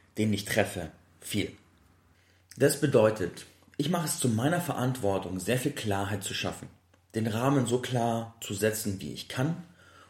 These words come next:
und auch die Begegnungen immer wieder mit Führungsimpulsen zu bereichern und eine Vision zu entwickeln, wo geht unsere Begegnung hin. Und damit sorge ich für einen schönen Rahmen und damit bin ich auch in der Sexualität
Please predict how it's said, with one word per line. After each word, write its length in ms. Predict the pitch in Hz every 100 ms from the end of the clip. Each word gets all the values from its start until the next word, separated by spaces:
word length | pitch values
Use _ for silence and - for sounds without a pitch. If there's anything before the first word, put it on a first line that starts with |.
| -
und 200 | 131 135
auch 160 | 117
die 140 | - 107
Begegnungen 720 | 101 98 139 147 123 120 120 -
immer 240 | 131 131
wieder 120 | 117
mit 160 | 110 104
Führungsimpulsen 920 | - - 131 127 - - 117 110 107
zu 140 | 104 101
bereichern 680 | 85 87 127 139 117 120 123 - - -
und 180 | - 104
eine 100 | 104
Vision 380 | 104 95 120 127
zu 140 | 131
entwickeln, 560 | 110 104 110 113 107 92
wo 80 | 101
geht 420 | 104 107 107 -
unsere 340 | 101 95 95
Begegnung 360 | 95 95 90 87
hin. 240 | 82 92 - - _ _ _ _ _ _ -
Und 180 | 113 107
damit 300 | 131 156 131
sorge 220 | 107 123
ich 80 | 120
für 60 | 107
einen 100 | 98
schönen 320 | - 165 165
Rahmen 480 | 110 98 101 123 135 - - - - -
und 120 | 110
damit 200 | 110 123
bin 100 | 120
ich 140 | 131 -
auch 160 | 107
in 60 | 82
der 100 | 101
Sexualität 880 | - 123 - 107 104 - 165 -